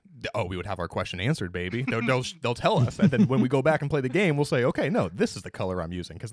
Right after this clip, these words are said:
Speaker 1: that's
Speaker 2: No
Speaker 1: Cal
Speaker 2: more
Speaker 1: Kestis'
Speaker 2: customizable.
Speaker 1: lightsaber." Um, and you would get the, who I think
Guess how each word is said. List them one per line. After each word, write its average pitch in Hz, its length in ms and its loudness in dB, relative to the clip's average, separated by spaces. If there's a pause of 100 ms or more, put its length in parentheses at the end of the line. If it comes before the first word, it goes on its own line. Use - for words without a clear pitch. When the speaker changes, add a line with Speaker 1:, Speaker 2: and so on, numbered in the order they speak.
Speaker 1:
that's 202 260 0
Speaker 2:
No 247 100 4
Speaker 1:
Cal 233 100 6
Speaker 2:
more 202 100 -2
Speaker 1:
Kestis' 98 400 -4
Speaker 2:
customizable. 85 520 -10 (680)
Speaker 1:
lightsaber." 131 60 -4
Um, 104 400 -2 (100)
and 175 480 2 (160)
you 139 180 2
would 139 200 0
get 131 340 -4
the, 113 280 -2 (480)
who - 220 2
I 151 260 2
think 104 360 -2